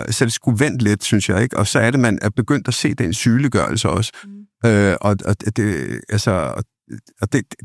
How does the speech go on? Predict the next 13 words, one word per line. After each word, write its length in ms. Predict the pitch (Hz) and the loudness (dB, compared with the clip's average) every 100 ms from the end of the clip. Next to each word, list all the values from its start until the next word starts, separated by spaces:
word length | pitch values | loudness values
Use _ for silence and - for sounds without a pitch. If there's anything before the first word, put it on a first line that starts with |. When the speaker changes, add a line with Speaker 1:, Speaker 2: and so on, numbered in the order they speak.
| - | 0
Speaker 1:
det, 180 | 131 - - | 0 0 -2
det, 120 | 143 - - | -4 -4 -2
det 100 | 143 | 0
synes 200 | 131 113 | 0 0
jeg 60 | |
er 80 | 92 | 0
ret 120 | 90 | -2
tydeligt, 400 | - - 104 110 135 | -2 0 2 2 0
ikke? 140 | 143 | 2
Speaker 2:
Mm. 80 | 233 214 | 4 6
Speaker 1:
Men, 420 | 214 220 120 - - | 6 4 2 0 -2
men, 260 | 120 113 | 0 2
øh, 200 | 107 90 | 2 0